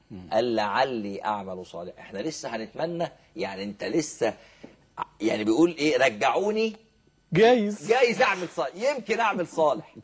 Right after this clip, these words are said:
Speaker 2: لعلي.
Speaker 1: مم.
Speaker 2: المولى رد قال إيه سبحانه وتعالى جل شأنه؟ قال: "كلا إنها كلمة أنت قائلها".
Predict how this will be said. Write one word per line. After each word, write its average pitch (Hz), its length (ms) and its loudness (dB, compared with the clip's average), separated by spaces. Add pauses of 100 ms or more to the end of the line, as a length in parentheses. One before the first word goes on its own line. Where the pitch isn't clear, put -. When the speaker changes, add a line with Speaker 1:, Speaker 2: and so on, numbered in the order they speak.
(300)
Speaker 2:
لعلي. 160 580 2 (420)
Speaker 1:
مم. 87 220 -10 (380)
Speaker 2:
المولى 190 440 0
رد 147 180 -8
قال 123 260 -6
إيه 110 120 -6
سبحانه 104 420 -8
وتعالى 90 400 -8
جل 90 240 -8
شأنه؟ 85 280 -6
قال: 123 300 -10
"كلا 107 380 -4 (880)
إنها 127 400 0
كلمة 107 600 -6 (140)
أنت 160 260 -2
قائلها". 139 600 -8